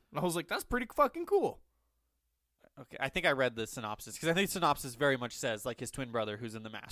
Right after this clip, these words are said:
Speaker 1: See, I didn't read that.
Speaker 2: <laughs>
Speaker 1: And then the plot twist that the one musketeer is actually their dad?
Speaker 2: Yeah.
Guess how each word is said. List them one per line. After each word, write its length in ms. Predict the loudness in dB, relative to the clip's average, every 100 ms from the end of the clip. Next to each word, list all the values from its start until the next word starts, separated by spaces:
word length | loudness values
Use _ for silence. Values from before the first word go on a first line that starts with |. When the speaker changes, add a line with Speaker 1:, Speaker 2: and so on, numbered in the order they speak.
| -4
Speaker 1:
See, 80 | -2
I 80 | 0
didn't 160 | 0
read 160 | 0 0
that. 120 | -2 -2 -6 -4 4
Speaker 2:
<laughs> 320 | 6 6 6
Speaker 1:
And 100 | 4
then 120 | 6
the 60 | 4
plot 300 | 4 2 2
twist 260 | 4 4 4
that 100 | -2
the 60 | 0
one 220 | 0 0
musketeer 460 | 0 -4 -4 -2
is 80 | 0
actually 340 | 0 -2 -4 -4
their 140 | -4
dad? 420 | -6 -4 -4 -4 -16 -8
Speaker 2:
Yeah. 280 | 0 0